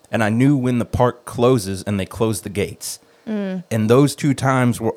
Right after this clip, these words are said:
Speaker 1: already so close together that I was like, "I don't have time to just wait on these people."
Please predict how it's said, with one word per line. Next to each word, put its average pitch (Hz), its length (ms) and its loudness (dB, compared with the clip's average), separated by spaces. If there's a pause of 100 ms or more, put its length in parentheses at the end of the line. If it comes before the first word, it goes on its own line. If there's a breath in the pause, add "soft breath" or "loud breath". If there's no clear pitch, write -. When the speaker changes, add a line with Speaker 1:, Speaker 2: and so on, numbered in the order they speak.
Speaker 1:
already 123 520 2
so 120 420 -2
close 117 360 -2
together 110 400 0
that 101 120 -2
I 98 60 2
was 101 140 -2
like, 90 200 -6
"I 104 80 -2
don't 104 140 -2
have 101 140 -4
time 101 240 -2
to 95 60 -6
just 95 200 -8
wait 92 240 -2
on 92 100 -4
these 90 160 -6
people." - 420 -8